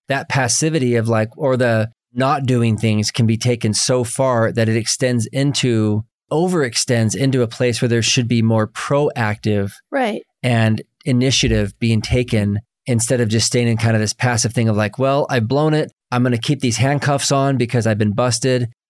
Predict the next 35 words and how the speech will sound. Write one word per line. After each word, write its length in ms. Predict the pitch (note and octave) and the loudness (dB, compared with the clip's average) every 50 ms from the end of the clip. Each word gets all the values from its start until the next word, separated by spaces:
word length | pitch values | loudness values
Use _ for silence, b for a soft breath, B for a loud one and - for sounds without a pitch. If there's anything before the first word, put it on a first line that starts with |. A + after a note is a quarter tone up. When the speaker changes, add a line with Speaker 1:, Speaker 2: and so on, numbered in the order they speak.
| _ - | _ -4
Speaker 1:
and 140 | D3 C3 | 0 0
I'm 120 | B2+ C3 C3+ | 2 2 2
just 180 | C#3 C3+ - | 2 0 0
gonna 160 | - D3 C3 A#2 | 0 0 0 0
sit 240 | - - D3 C#3 | 0 0 0 0
here 180 | B2 B2 C3 B2 | 0 2 2 2
until 400 | A#2+ A2+ B2 B2+ A#2 A#2 A2+ - - - - | 0 0 0 2 2 0 0 -4 -6 -4 -2
things 200 | C#3 B2 A#2+ G#2+ | 0 2 2 0
get 200 | A#2+ C3 - B2+ | 0 -2 -2 0
better. 360 | B2+ A#2+ A2+ A2+ A#2 A2+ A#2 A2+ | 0 2 2 4 2 2 2 0
Let 160 | B2 B2+ B2+ | 0 0 2
me 80 | C#3+ C3 | 2 2
know 140 | B2 A#2+ A#2+ | 2 2 2
what 180 | A2+ A#2 G#2+ - | 2 0 0 0
to 80 | A#2 | 0
do." 280 | G2+ G#2 G2 F#2 F#2 G2 - - _ _ | 0 2 0 0 -2 -4 -6 -10 _ _
Speaker 2:
Which 460 | - C#4 D4+ D4+ D4+ - - - - _ _ - | -2 0 0 0 -2 -4 -6 -8 -8 _ _ -6
is 200 | C4 B3 B3 A#3+ | -4 -4 -4 -4
kind 400 | - - - B3+ C4+ C#4 C#4+ D4 | -6 -8 -4 -2 -2 0 0 -2
of 80 | D4 C4+ | -2 -2
a 260 | B3 C#4+ E4+ B3+ F#3+ | -2 -2 -2 -2 -2
Speaker 1:
This 180 | F#3+ - - - | -2 0 0 0
is 100 | B2 A#2 | 0 0
why 120 | B2 C3+ | 0 0
it's 120 | C#3+ - - | 0 0 0
nuanced. 440 | F#3 G#3 G#3+ F#3 F3 E3+ E3 - - | 0 0 2 2 2 0 0 -2 -2
Speaker 2:
It's, 300 | A#3+ A#3+ A#3+ - - - _ - | -2 -2 -2 -4 -10 -12 _ -4
right. 360 | G#3+ A3 G#3 F#3+ F3+ F3+ E3 | -2 -2 0 0 0 -2 -2
Speaker 1:
It's 120 | - - | -4 -4
tricky. 420 | - - F3 F3 E3+ D3 C#3 C#3 C#3 - _ _ - | -2 0 -2 0 0 0 0 0 -2 -4 _ _ -2
Speaker 2:
It 120 | A#3 A#3 | 0 0
is 200 | A#3 A3+ G#3 - | 2 0 0 -2
tricky 580 | - - G#3 F#3+ F#3 - - A#2+ A2 F#3 - _ | -2 -2 -2 -2 -2 -2 -6 -6 -6 -8 -8 _
because 360 | - A#3 A3+ - A#3+ A3+ G3+ | -4 -4 -2 -2 -2 -2 0
it, 160 | A3+ F#3 - | -2 -2 -4